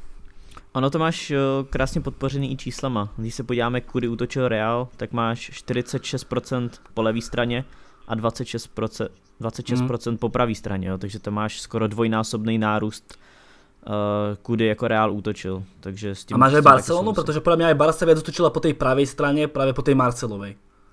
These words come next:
Speaker 1: A není
Speaker 2: Čím
Speaker 1: to tak, eh, Barca měla třicet, měli to, Barca to měla prakticky úplně vyrovnaný, měli třicet jedna procent
Speaker 2: Mhm.
Speaker 1: lev-,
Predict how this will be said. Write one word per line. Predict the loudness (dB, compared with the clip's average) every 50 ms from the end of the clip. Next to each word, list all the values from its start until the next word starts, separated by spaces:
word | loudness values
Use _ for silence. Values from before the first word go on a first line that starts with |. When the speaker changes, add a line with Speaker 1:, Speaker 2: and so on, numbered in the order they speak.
| -4 -2
Speaker 1:
A | 0 2 2
není | 2 2 2 2 2 4 4 4 4
Speaker 2:
Čím | 2
Speaker 1:
to | 0 -4
tak, | -2 0 0 0 0 -2 -6 -4 -2
eh, | 0 2 2 4 4 2 2 2
Barca | 2 0 0 0 -2 -2 -2
měla | -2 -2 -2 -2 -2
třicet, | -2 -4 -4 -4 -4 -6 -4 0
měli | 2 4 4 4
to, | 4 2 0 0 2
Barca | 2 2 2 2 0
to | 0 0
měla | 2 2 0
prakticky | 0 -2 -4 -4 -6 -6 -4 -4 -4
úplně | -2 -2 -2 0 0 2
vyrovnaný, | 2 2 2 2 0 0 0 0
měli | 0 0 0 0 -2 -2
třicet | -4 -4 -4 -2 -2 -2
jedna | 0 0 0
procent | 2 2 4 4 2 2 0 0
Speaker 2:
Mhm. | 0 -2
Speaker 1:
lev-, | -2